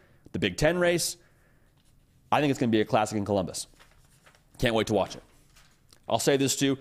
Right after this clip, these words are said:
uh, very important you're following us here on the socials for a couple of reasons, one of which being, if we're going somewhere this week, now hear me very clearly, if we're going somewhere this week, that's gonna be the place that we announce it.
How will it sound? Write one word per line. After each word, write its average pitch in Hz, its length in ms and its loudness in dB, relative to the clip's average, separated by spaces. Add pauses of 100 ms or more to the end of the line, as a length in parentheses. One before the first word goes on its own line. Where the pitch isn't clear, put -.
(120)
uh, 117 140 2
very 131 260 2
important 139 360 0
you're 120 100 -2
following 120 360 2
us 113 180 0
here 117 160 2
on 104 80 0
the 95 60 -4
socials 120 640 0 (400)
for 113 160 0
a 104 60 4
couple 131 420 2
of 101 160 0
reasons, 120 380 2
one 113 240 2
of 120 120 0
which 117 300 0
being, 123 300 0 (240)
if - 160 -4
we're 151 100 4
going 147 380 2
somewhere 175 400 2
this 175 180 2
week, 185 400 -2 (1500)
now 104 160 0
hear 123 160 0
me 123 100 2
very 123 200 2
clearly, 120 400 0
if 147 220 0
we're 160 80 2
going 156 320 4
somewhere 156 420 2
this 151 260 -2
week, 147 280 0
that's 117 240 0
gonna 127 100 -2
be 127 80 0
the 120 80 2
place 120 280 0
that 95 100 0
we 110 160 2
announce 101 320 -2
it. - 100 -14